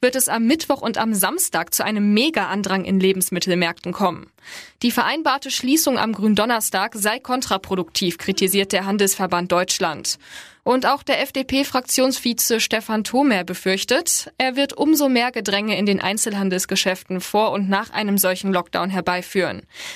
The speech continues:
Auch wenn es kontraintuitiv klinge, wäre stattdessen eine Ausweitung der Ladenöffnungszeiten richtig.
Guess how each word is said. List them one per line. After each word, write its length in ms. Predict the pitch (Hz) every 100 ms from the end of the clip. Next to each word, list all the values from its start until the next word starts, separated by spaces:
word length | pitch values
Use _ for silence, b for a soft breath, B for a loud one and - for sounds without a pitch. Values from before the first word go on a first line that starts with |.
| B
Auch 220 | - 294 311
wenn 140 | 285
es 140 | 285
kontraintuitiv 1040 | - 294 339 277 - 233 233 208 - 208 -
klinge, 420 | 220 208 247 330 -
wäre 240 | 277 294
stattdessen 520 | 285 247 240 254 -
eine 320 | 240 233 226 202
Ausweitung 600 | 269 320 196 185 185 202
der 140 | 190
Ladenöffnungszeiten 1120 | 180 190 185 185 190 190 180 - 196 170 -
richtig. 580 | 175 175 - 151 - -